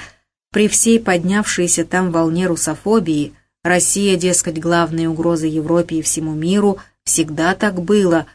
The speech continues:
стоило только начаться у нас какому-нибудь благородному общественному движению. Даже и в Европе раздаются честные голоса.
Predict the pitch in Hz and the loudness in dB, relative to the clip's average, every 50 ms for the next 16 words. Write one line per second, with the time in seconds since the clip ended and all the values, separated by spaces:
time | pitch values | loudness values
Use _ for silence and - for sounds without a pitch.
0 | _ _ _ - - - - 214 214 214 202 196 196 - 190 185 - 190 180 180 | _ _ _ -6 -4 -2 2 2 2 4 2 2 0 0 -2 -2 -2 -2 -2 -2
1 | 175 175 - 190 180 175 180 - - 160 156 156 156 165 175 170 - - 160 147 | -2 -2 0 0 0 0 0 -2 -2 -2 -2 -2 -2 -2 0 -2 -2 -4 -6 -6
2 | - 185 180 180 170 170 165 160 156 156 156 - - 160 160 165 151 156 151 165 | -4 -2 -2 0 0 -2 -2 -2 -2 -4 -4 -4 -4 -2 -2 -2 -2 -2 -2 -2
3 | 170 175 160 160 156 156 156 156 151 - - 165 160 151 - - 160 160 156 160 | -2 -2 -2 -4 -4 -4 -4 -6 -6 -4 -4 -2 -4 -4 -4 -4 -6 -4 -4 -4
4 | 160 156 165 175 170 180 175 160 151 147 147 147 - 180 - _ _ _ _ _ | -4 -4 -4 -2 0 0 0 0 0 -2 -6 -8 -10 -12 -16 _ _ _ _ _
5 | _ _ _ _ _ _ _ - 180 190 214 220 202 196 208 - - 190 185 165 | _ _ _ _ _ _ _ -4 0 2 2 2 2 2 0 0 0 0 0 0
6 | 160 165 160 147 156 165 180 202 202 - 196 185 175 165 151 151 147 151 147 151 | -2 -2 -2 -2 0 0 2 0 0 0 0 0 0 0 -2 -2 -4 -4 -2 -2
7 | 170 175 - - 170 - - - 156 151 - - 160 160 160 156 156 151 151 147 | -4 -4 -4 -4 -4 -4 -2 -2 -2 -2 -2 -4 -4 -4 -4 -4 -4 -4 -2 -4
8 | - - 147 139 143 | -4 -4 -6 -8 -12